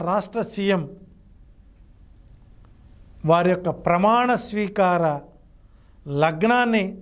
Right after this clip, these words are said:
ప్రధానంగా తీసుకున్నట్లయితే ఎటువంటి అవాంతరాలనైనా అధిగమించగలడు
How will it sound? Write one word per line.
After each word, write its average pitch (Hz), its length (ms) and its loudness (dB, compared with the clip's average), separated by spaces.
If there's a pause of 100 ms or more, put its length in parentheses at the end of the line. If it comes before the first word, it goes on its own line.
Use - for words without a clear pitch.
(220)
ప్రధానంగా 175 420 -2
తీసుకున్నట్లయితే 165 560 -4 (760)
ఎటువంటి 269 560 2 (140)
అవాంతరాలనైనా 220 1200 0 (2500)
అధిగమించగలడు 214 1160 2